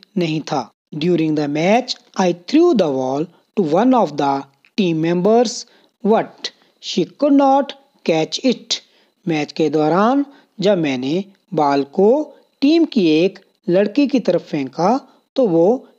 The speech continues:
ठीक से पकड़ नहीं पाई। In turn, she started scolding me, blaming me for the mistake। फिर मुझे ही डांटने लगी कि मेरी ही गलती है।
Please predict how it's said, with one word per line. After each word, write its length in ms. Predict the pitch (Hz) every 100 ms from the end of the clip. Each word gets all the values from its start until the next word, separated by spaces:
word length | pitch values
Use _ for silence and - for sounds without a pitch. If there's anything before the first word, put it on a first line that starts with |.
| -
ठीक 260 | 190 170 175
से 420 | - 220 320 - _ _ -
पकड़ 280 | 269 - 190
नहीं 240 | 190 233
पाई। 520 | 269 262 269 254 147 - _
In 140 | 160 147
turn, 440 | - 180 202 277 294 _ _
she 320 | - - 359 -
started 460 | 208 139 151 143 170 _ _
scolding 580 | - - 185 170 160 160 175
me, 240 | 233 269 269 _ _ _ _ _ _ 190
blaming 500 | 175 170 185 247 269 - _ _ -
me 120 | 165 165
for 220 | - 156 156
the 260 | 208 277 277 _ -
mistake। 640 | 175 - 240 202 139 - - _ _ _ -
फिर 120 | 277
मुझे 300 | 214 151 156
ही 340 | 143 202 302 294 _ -
डांटने 440 | 147 151 143 185
लगी 420 | 196 214 208 302 320 - _ -
कि 100 | 175
मेरी 340 | 160 151 151
ही 360 | 143 233 320 311 -
गलती 400 | 147 139 - 214
है। 280 | 214 277